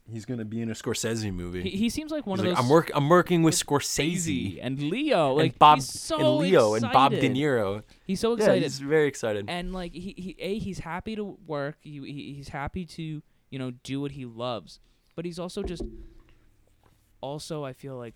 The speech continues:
Speaker 2: caught up, or not caught up, but, like, he, he's able to experience that excitement of getting signed to big projects
Speaker 1: Holy
Speaker 2: again.
Speaker 1: shit.
Speaker 2: What?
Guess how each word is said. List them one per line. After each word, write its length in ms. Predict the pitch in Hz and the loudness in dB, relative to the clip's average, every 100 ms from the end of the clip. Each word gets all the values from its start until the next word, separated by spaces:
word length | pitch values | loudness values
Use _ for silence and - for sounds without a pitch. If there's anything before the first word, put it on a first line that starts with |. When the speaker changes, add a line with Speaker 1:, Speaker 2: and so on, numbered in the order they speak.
| - | -16
Speaker 2:
caught 400 | - - 131 131 | -16 -8 -8 -6
up, 240 | 123 - - | -10 -12 -16
or 160 | 120 120 | -12 -10
not 180 | 170 - | -12 -12
caught 200 | 143 139 | -12 -12
up, 100 | - | -12
but, 80 | 95 | -12
like, 180 | 90 | -12
he, 200 | - - | -12 -14
he's 240 | - 135 131 | -12 -12 -10
able 240 | 131 147 | -10 -10
to 140 | - 131 | -12 -14
experience 520 | - - 113 113 113 | -14 -14 -12 -10 -12
that 100 | 113 | -14
excitement 600 | 101 - - 104 78 107 | -14 -14 -14 -14 -14 -14
of 80 | 101 | -14
getting 280 | 104 98 98 | -16 -14 -16
signed 380 | - 101 87 104 | -14 -14 -14 -16
to 60 | 98 | -16
big 220 | 90 - | -16 -14
projects 380 | - 78 107 131 | -16 -14 -10 -4
Speaker 1:
Holy 260 | 147 127 | -2 -2
Speaker 2:
again. 180 | 123 131 | -4 -6
Speaker 1:
shit. 420 | - - 113 92 - | -10 -10 -10 -10 -12
Speaker 2:
What? 320 | 104 107 | -10 -10